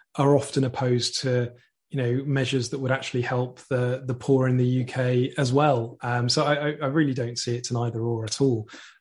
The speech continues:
Um, and, um, yeah, I think we do have an obligation to, um, provide care for people who need it on an international level as well. Obviously, you can't help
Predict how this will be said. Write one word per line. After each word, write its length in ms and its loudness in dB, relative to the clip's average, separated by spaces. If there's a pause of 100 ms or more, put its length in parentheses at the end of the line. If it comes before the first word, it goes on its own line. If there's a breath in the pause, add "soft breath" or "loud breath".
(100)
Um, 380 2 (400 soft breath)
and, 440 4
um, 300 2
yeah, 120 -2
I 80 -4
think 200 -4
we 80 0
do 200 -2
have 200 -6
an 40 -4
obligation 720 -4
to, 480 -2 (160)
um, 480 -4
provide 720 0 (520 soft breath)
care 800 -2
for 760 0
people 380 -4
who 180 2
need 260 2
it 220 2
on 140 -2
an 80 -2
international 760 -4
level 300 -2
as 100 -2
well. 240 2 (200 loud breath)
Obviously, 260 -4
you 60 -12
can't 300 0
help 380 -2